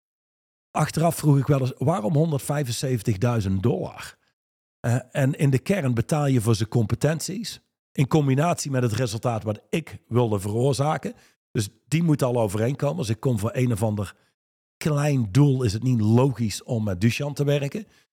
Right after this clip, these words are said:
Maar dit was zijn, was het andere deel van zijn antwoord wat ik zeer sterk vond. Zei hij, "Well, listen. If I'm working with you or whomever I'm working with, people actually have to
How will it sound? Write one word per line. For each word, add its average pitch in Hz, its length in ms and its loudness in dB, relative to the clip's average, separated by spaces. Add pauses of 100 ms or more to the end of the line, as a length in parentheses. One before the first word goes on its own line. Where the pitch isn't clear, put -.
(680)
Maar 160 160 2
dit 208 220 0
was 190 160 0
zijn, 165 180 -6 (420)
was 165 180 2
het 165 100 -4
andere 220 400 2
deel 127 220 2
van 120 140 0
zijn 123 140 -4
antwoord 120 440 0
wat 123 140 0
ik - 300 -4 (400)
zeer 117 500 -4
sterk 151 440 -4
vond. - 320 -10 (960)
Zei 143 180 0
hij, 175 100 -2
"Well, 170 320 0
listen. 131 460 0 (960)
If 170 200 -4 (120)
I'm 277 440 0
working 190 640 2
with 156 220 2
you 135 400 4
or 185 300 4
whomever 185 720 4
I'm 131 80 2
working 110 400 2
with, 80 260 -14 (1080)
people 302 580 0
actually 226 800 0
have 156 420 0
to 156 120 0